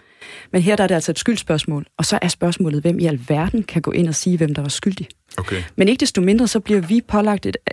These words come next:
Speaker 1: øh, et, øh, krav fra de danske myndigheder om at udtage en såkaldt kollisionsforsikring, som dækker op til fire hundrede halvtreds,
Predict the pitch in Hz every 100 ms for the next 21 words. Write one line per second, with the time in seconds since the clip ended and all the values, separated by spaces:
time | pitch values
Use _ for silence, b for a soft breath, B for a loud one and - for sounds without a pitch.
0 | - 165 151 - 156 - 143 - - 233
1 | 226 165 156 165 - 190 185 220 165 151
2 | 165 - 214 226 196 151 - 175 190 170
3 | - 175 - 226 - 185 233 - 160 -
4 | b b b b b - 190 180 185 202
5 | 165 - - 208 202 160 - 196 - -